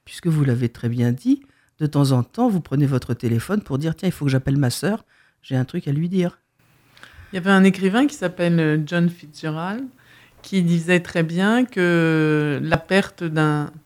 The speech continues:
Speaker 2: que les blessures comme ça de la vie, plus exactement, c'était comparable à la perte d'un doigt et qu'on s'habituait très bien à fonctionner avec quatre doigts.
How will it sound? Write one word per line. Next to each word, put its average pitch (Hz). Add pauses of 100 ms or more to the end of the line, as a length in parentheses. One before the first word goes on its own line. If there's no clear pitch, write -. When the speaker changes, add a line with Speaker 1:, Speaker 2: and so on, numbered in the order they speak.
(500)
Speaker 2:
que 190
les 185
blessures 202
comme 170
ça 180
de 160
la 151
vie, 160
plus 180
exactement, 156 (320)
c'était 196
comparable 196
à 185
la 165
perte 208
d'un 175
doigt 165 (400)
et 165
qu'on 165
s'habituait 170
très 170
bien 190
à -
fonctionner 175
avec 160
quatre 147
doigts. 147